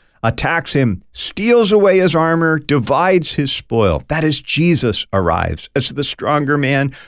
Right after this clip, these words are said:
who by his dying and utter weakness and shame will expose the lies of Satan.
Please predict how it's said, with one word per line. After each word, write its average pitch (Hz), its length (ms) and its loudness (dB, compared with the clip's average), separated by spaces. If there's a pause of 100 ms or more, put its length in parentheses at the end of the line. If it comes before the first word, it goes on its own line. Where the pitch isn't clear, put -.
who 120 120 0
by 107 220 0
his 107 200 -2
dying 110 540 -2
and - 180 -6
utter 120 200 0
weakness 107 480 -6
and 95 100 -10
shame 98 320 -6
will 151 220 0
expose 160 720 0
the 160 140 0
lies 151 440 2
of 180 120 -6
Satan. 143 540 -2